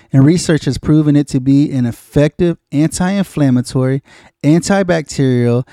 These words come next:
and appetite suppressant. So a lot of these terpenes, right? We went through what? We went through, through limonene,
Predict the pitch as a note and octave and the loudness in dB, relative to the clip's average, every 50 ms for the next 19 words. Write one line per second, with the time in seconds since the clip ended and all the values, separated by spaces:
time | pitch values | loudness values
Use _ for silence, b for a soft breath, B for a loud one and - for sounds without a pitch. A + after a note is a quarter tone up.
0 | b b b b b - C#3+ D3 D3 C#3+ C#3 C3+ C3 A#2+ - b b b b b | b b b b b 0 2 4 4 4 4 2 2 0 -4 b b b b b
1 | b _ _ - C3+ D3 D#3+ - - C#3+ - - D#3 C#3+ C3 - _ _ _ - | b _ _ -4 -2 -2 -2 0 -2 -4 -4 -4 -4 -4 -4 -6 _ _ _ -14
2 | - - - - G2+ - - - - C3 A#2 A#2 - - G#2 - - _ - - | -12 -10 -8 -8 -10 -8 -10 -10 -8 -8 -8 -8 -8 -10 -12 -16 -20 _ -20 -20
3 | _ _ _ - - - - - - D#3+ D3 C#3+ C#3+ C#3 C3+ C3 C3 B2+ B2 A#2+ | _ _ _ -20 -20 -20 -20 -6 0 2 2 4 4 2 2 2 0 0 -2 -4
4 | _ b b b b b b b b b C#3 D3+ G#3 D4 G4 F#4 D#4 - - D4+ | _ b b b b b b b b b 0 2 2 4 4 4 2 2 2 0
5 | F#4 F4+ - - F3+ E3+ D#3 F#3 A3 A#3+ G#3+ A3+ A#3 A3+ G#3+ - - D#3+ D3 C#3+ | 0 0 0 -2 -2 0 2 2 2 2 2 2 0 0 0 0 0 2 2 4
6 | C#3 C3 A#2 G#2+ B2+ C3 C3+ C#3 C3+ B2+ - - A#2 A#2 A2+ A2 A2 F#2+ - C3 | 4 2 2 0 -2 0 0 2 2 0 -2 -2 -2 0 0 -2 -2 -4 -8 -8
7 | - B2+ A#2+ A#2 A#2 A2+ A2+ A2 A2+ - D#2 - B2 B2+ C#3+ F3+ A3+ B3 A#3+ A#3+ | -6 -2 -2 0 0 0 0 -2 -2 -4 -4 -2 0 2 2 4 4 4 6 6
8 | B3 B3+ D#4+ | 6 6 4